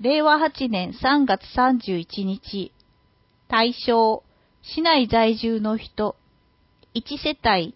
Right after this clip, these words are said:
一区画。申し込み期限、二月十七日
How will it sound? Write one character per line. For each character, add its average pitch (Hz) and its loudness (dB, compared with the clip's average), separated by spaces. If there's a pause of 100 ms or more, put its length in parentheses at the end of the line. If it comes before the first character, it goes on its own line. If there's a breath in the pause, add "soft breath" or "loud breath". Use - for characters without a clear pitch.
(100)
一 254 -8
区 - -20
画。 190 -6 (920)
申 285 2
し - -10
込 302 2
み 294 0
期 262 -6
限、 170 -2 (600)
二 294 0
月 302 0
十 233 0
七 - -8
日 226 -6